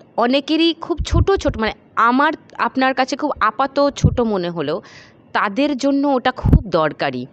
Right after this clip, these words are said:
অনেকটা কাজে লাগবে ওই টাকাটা। তো তাদের সেই স্বপ্ন পূরণ হচ্ছে, এটা আরেকটা ইউনিক ব্যাপার।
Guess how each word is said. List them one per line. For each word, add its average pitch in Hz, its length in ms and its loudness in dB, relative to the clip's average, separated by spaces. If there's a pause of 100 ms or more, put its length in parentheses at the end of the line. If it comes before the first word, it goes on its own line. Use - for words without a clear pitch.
(600)
অনেকটা 269 580 -2
কাজে 202 240 -2
লাগবে 143 260 -4
ওই 147 80 -4
টাকাটা। 117 440 -10 (420)
তো 240 80 -6
তাদের 240 260 -2
সেই 254 220 -4
স্বপ্ন 233 360 -4
পূরণ 220 320 -2
হচ্ছে, 214 380 -6
এটা 196 180 -4
আরেকটা 180 300 -2
ইউনিক 185 380 -4
ব্যাপার। 196 340 -4